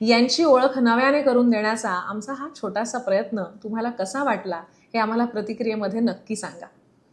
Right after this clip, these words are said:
लवकरच आम्ही दोन विशेष सूचना आणि विशेष कार्यक्रम घेऊन तुमच्यासमोर येणार आहोत,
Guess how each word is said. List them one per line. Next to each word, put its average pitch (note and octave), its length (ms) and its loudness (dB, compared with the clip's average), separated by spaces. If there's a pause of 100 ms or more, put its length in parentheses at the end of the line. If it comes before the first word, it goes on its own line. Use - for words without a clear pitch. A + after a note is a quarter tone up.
(480)
लवकरच B3+ 640 6
आम्ही A#3 180 2
दोन A#3+ 240 2
विशेष B3+ 480 -2
सूचना B3 480 -2
आणि G3 220 -2
विशेष A3+ 380 -2
कार्यक्रम A#3+ 520 -2
घेऊन G3+ 260 -2
तुमच्यासमोर G#3 560 -4
येणार F#3 280 -2
आहोत, F#3 220 -6